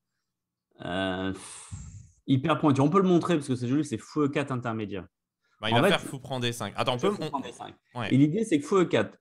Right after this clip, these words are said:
Speaker 1: je touche H sept, et c'est un pion important, donc quand tu, tu dois, tu dois faire G six normalement.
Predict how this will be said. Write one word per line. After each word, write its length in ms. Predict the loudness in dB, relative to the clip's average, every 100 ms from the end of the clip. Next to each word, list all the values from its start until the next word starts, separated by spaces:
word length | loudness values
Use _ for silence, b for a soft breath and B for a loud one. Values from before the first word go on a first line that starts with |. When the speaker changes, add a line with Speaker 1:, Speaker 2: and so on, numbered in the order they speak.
| -2
Speaker 1:
je 120 | 0
touche 240 | 0 0
H 200 | 0 0
sept, 240 | -2 -4 -6 -20 _ _ _ _ _ _ _ _ -10
et 120 | -8
c'est 140 | -2 -2
un 100 | 0
pion 180 | 2
important, 320 | 2 0 0 2
donc 140 | 0
quand 100 | -2
tu, 240 | -8 -10
tu 100 | -2
dois, 160 | 2 2
tu 120 | 2
dois 100 | 0
faire 160 | 0 0
G 120 | -2
six 240 | -4 -6 -4
normalement. 420 | -2 -2 -2